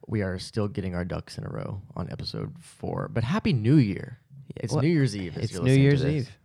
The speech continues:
Speaker 1: hopefully.
Speaker 2: We're going into a new decade, the Roaring Twenties.
Speaker 1: Maybe if you don't listen to this on New Year's Eve when this episode drops, it's already twenty twenty.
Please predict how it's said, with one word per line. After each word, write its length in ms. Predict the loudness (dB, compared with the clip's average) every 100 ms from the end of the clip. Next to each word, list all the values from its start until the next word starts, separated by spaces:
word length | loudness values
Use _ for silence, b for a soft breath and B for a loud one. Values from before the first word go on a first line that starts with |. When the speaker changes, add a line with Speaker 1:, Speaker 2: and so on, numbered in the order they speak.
| -6
Speaker 1:
hopefully. 460 | -6 -6 -12 -12 -16 B B
Speaker 2:
We're 60 | -2
going 240 | 0 2
into 180 | 2 0
a 60 |
new 160 | 0 0
decade, 460 | 0 -2 0 -2 0
the 80 | 0
Roaring 480 | 0 -2 -4 -6
Twenties. 580 | -4 0 2 2 -2 -6
Speaker 1:
Maybe 380 | -4 2 4 4
if 100 | 4
you 40 | 4
don't 140 | 2
listen 260 | 2 0 -2
to 80 | -2
this 200 | -2 -2
on 100 | 0
New 80 | 0
Year's 280 | 0 0
Eve 160 | 2 2
when 160 | 0 -2
this 120 | -4
episode 380 | -4 -2 -2 -2
drops, 300 | 0 -2 -4
it's 120 | -4
already 240 | -2 -2
twenty 240 | -4 -4 -2
twenty. 380 | -2 -2 -4